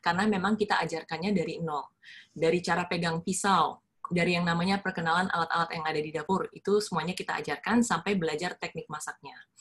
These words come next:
Sehingga selesai sertifikat empat, si student ini akan menjadi seorang qualified cook atau qualified chef. Nah, selesai sertifikat empat, sisanya adalah di diploma dan advance diploma. Kalau kita baca di bawahnya diploma nih,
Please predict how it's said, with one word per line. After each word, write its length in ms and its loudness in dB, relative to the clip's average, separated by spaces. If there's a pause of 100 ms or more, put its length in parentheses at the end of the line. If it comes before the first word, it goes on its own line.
(340)
Sehingga 720 8
selesai 560 4
sertifikat 560 0
empat, 480 4
si 220 -2
student 260 2
ini 160 2
akan 240 2
menjadi 320 2
seorang 400 0
qualified 540 -2
cook 240 -2
atau 240 -2
qualified 420 -4
chef. 240 -6 (960)
Nah, 180 8
selesai 380 6
sertifikat 480 4
empat, 400 4
sisanya 560 2
adalah 320 4
di 80 -2
diploma 420 2
dan 220 2
advance 320 -8
diploma. 640 -4 (480)
Kalau 240 8
kita 240 6
baca 240 6
di 160 8
bawahnya 400 6
diploma 400 0
nih, 240 0